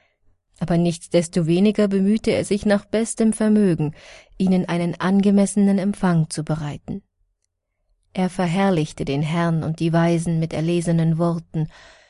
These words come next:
und zusammen mit seiner Frau wusch er all seinen Gästen die Füße. Danach nahm er das Wasser und besprengte damit seine Familienangehörigen. Obwohl der Brahmana sehr arm zu sein schien,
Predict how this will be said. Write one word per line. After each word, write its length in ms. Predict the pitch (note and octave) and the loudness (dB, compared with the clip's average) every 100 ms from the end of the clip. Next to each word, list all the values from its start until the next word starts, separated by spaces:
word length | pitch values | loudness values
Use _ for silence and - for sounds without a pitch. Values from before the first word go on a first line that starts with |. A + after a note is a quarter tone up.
| _ _ - | _ _ -4
und 160 | G3 | -4
zusammen 500 | - G3+ F#3+ G3+ B3 | -2 0 2 4 4
mit 140 | A#3 G#3 | 4 2
seiner 260 | F#3+ F#3 | 0 0
Frau 540 | E3+ D#3+ D3 D#3 A#3 - - | -2 -6 -4 -2 -4 -6 -8
wusch 280 | F#3 A#3 | -4 -4
er 240 | - G#3 - | -2 -4 -2
all 180 | G3 A3+ | -4 -2
seinen 320 | A3 G#3 G3+ | 0 0 0
Gästen 420 | E3+ F3 - F#3+ | -2 -4 -4 -4
die 120 | F3+ | -2
Füße. 540 | E3+ - D#3 - - E3+ _ _ _ _ _ _ _ _ _ _ _ _ _ - | -4 -2 -2 -2 -10 -14 _ _ _ _ _ _ _ _ _ _ _ _ _ -4
Danach 420 | D#3 D3+ E3 - | 0 0 -2 -2
nahm 240 | D3 D#3+ | 0 0
er 140 | - G3+ | 0 0
das 280 | F3 - A3+ | 0 -2 -4
Wasser 440 | D#3 - G3+ A3 | -4 -4 -6 -4
und 200 | G3+ - | -8 -6
besprengte 580 | G3 - - F#3 A#3 A3+ | -8 -6 0 0 2 0
damit 280 | G#3 G#3 G#3 | 2 2 2
seine 220 | F#3+ G3 | 0 2
Familienangehörigen. 1300 | - G#3 F#3 E3+ D#3 C#3+ D#3 D#3 D#3+ D#3 D#3 - - _ _ _ _ _ _ _ _ _ _ _ _ _ - | 2 2 4 2 0 -2 -4 -2 -2 -2 -4 -10 -16 _ _ _ _ _ _ _ _ _ _ _ _ _ -10
Obwohl 380 | C3+ - D3+ G3 | -8 0 2 4
der 120 | E3+ | 2
Brahmana 640 | E3 E3 F#3 G3+ F#3+ F#3 | 2 2 4 4 4 0
sehr 480 | F3+ F3 G3 A3+ - | -2 -2 -2 -2 -2
arm 360 | F#3 G3 F#3+ E3 | 0 0 0 -2
zu 160 | D3 | -4
sein 320 | D3+ D#3 D#3+ | -2 0 0
schien, 440 | D#3+ - F3 F3 | -2 -4 -2 -2